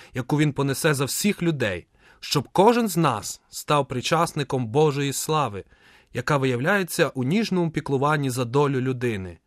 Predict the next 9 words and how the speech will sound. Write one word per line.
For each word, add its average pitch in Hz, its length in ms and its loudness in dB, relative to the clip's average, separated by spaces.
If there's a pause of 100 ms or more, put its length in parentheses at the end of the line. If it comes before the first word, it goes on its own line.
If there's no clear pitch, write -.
(300)
за 127 160 0
її 131 160 2
щастя 156 720 -2 (360)
та 233 100 6
уповання 156 840 4
на 170 160 2
милосердного 135 920 -2
Небесного 104 760 -8
Отця. 98 380 -10